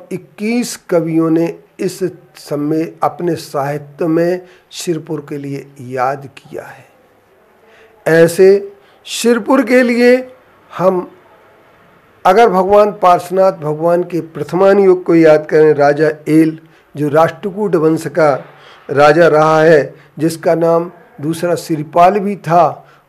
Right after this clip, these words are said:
उसके कोढ़ की दूर होने की कहानी सुन करके जिसके कोढ़ दूर हुआ था, यहीं सिरपुर पार्श्वनाथ में जो एक गोपाल से सिरिपाल बना,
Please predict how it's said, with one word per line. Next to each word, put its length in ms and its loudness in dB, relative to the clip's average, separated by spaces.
उसके 320 -4
कोढ़ 420 -4
की 240 -10
दूर 300 -8
होने 360 -2
की 140 -12
कहानी 520 -6
सुन 260 -8
करके 480 -8
जिसके 440 -10
कोढ़ 340 -4
दूर 240 -8
हुआ 260 -2
था, 460 -6
यहीं 200 -4
सिरपुर 520 -8
पार्श्वनाथ 440 -4
में 280 -8
जो 140 -6
एक 280 -8
गोपाल 520 -2
से 180 -14
सिरिपाल 640 -2
बना, 540 -2